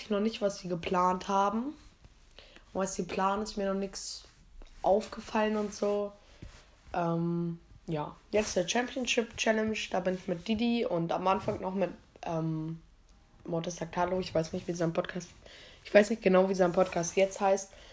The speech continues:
Er hat auf jeden Fall auch alle Folgen gelöscht. Ähm, ich glaub, er wollte nicht mehr so. Ähm, auf jeden Fall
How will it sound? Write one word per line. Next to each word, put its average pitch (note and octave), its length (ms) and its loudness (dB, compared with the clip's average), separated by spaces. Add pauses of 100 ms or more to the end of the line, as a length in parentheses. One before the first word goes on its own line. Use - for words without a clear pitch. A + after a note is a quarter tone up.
(220)
Er F3+ 80 8
hat F3 120 6
auf E3 160 2
jeden E3+ 120 0
Fall E3 140 0
auch D#3+ 180 4
alle E3 160 -2
Folgen E3 220 -2
gelöscht. E3 380 -4
Ähm, D#3+ 380 -2 (440)
ich - 100 -20
glaub, E3+ 160 2
er D#3+ 140 2
wollte D#3+ 180 2
nicht F3+ 160 -10
mehr F3+ 140 0
so. G3 240 2 (600)
Ähm, E3 640 0 (680)
auf - 160 -4
jeden A3+ 180 4
Fall G#3 460 6